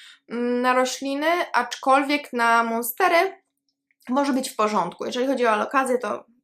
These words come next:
to tam tylko chemia, tam musi być duża dawka. E, i co jeszcze chciałabym powiedzieć? Chodzi o rozmnażanie. Ta roślina jest stosunkowo łatwa. E, w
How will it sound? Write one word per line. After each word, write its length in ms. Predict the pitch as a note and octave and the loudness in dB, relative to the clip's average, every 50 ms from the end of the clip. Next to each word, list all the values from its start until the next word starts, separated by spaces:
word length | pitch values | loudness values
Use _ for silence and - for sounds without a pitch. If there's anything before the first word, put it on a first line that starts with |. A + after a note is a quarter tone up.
| _ _ _ | _ _ _
to 120 | - A3+ | -12 -2
tam 280 | - C4+ C4+ C4 B3+ B3+ | 2 2 2 2 2 0
tylko 260 | A#3 A3 A3 G#3+ G3+ | -2 0 0 -2 -2
chemia, 380 | - F#3+ F#3+ F#3+ - - - - - _ | 0 0 -2 -2 -2 -6 -10 -12 -14 _
tam 300 | - A3+ A#3+ B3+ B3+ B3 | 2 4 4 4 4 0
musi 240 | A3+ A#3 A#3 - G#3 | -2 -4 -6 -8 -12
być 180 | G3 F#3+ - F3+ | -14 -14 -8 -2
duża 260 | G3+ A#3 A#3+ A3+ F#3+ | -2 0 2 2 0
dawka. 380 | G3 G3+ G#3+ - - - - - - - - - - - - - - - - - - - - | 0 -2 -2 -4 -10 -12 -14 -14 -18 -20 -20 -20 -20 -20 -18 -20 -20 -20 -20 -20 -14 -8 -6
E, 300 | G#3+ A3 G#3+ G#3+ G#3+ G3+ | -4 -2 -2 -2 -2 -4
i 380 | - - - C#4+ F4 G4 - | -6 -6 -4 -4 -4 -4 -2
co 120 | - F4 D#4 | -2 0 0
jeszcze 240 | D4+ D4 D4+ D#4 | 0 0 -2 -6
chciałabym 300 | D4 - D4 C#4 C#4 C4+ | -4 -2 -2 0 0 -2
powiedzieć? 480 | C4+ C4+ B3 D#4 E4 E4 E4 E4 - B4+ - A#3 | -4 -4 -2 -2 -2 -2 -2 -4 -4 -4 -4 0
Chodzi 440 | - C#4 C#4 B3+ C4+ C#4 C4 - | 0 2 0 2 0 -4 -4 0
o 260 | - G#3+ A3 A3 - - | 2 2 4 2 2 2
rozmnażanie. 800 | - A#3 A#3 A#3 A3+ A#3 A3 A3+ G#3+ G3 F#3+ F#3+ G3+ A3+ B3+ C4 C4 | 2 2 2 2 2 0 -2 0 2 2 2 2 0 -2 -2 -2 0
Ta 120 | C#4+ D4 C#4+ | 0 2 2
roślina 500 | D#4+ E4 E4 - D4 C#4+ C#4 C4+ C4+ C4 | 2 2 0 -2 -4 0 0 2 4 4
jest 220 | C4 C4 C4 - | 4 4 2 -2
stosunkowo 560 | - C4 B3+ - B3+ B3 - B3 A3 A3 A3+ | -6 -8 -8 -6 -8 -6 -6 -6 -2 -2 2
łatwa. 380 | G#3+ G3 G3+ G3+ - - - F#4+ A4+ A4+ - - _ _ _ - - - - - - - - | 2 2 2 2 0 0 2 2 2 0 -2 -10 _ _ _ -20 -20 -20 -20 -20 -14 -6 -2
E, 420 | B3 B3+ B3+ B3+ C4 C4 B3+ B3+ A#3+ A3+ | 0 2 4 4 4 4 2 0 -2 -4
w 20 | A3+ | 2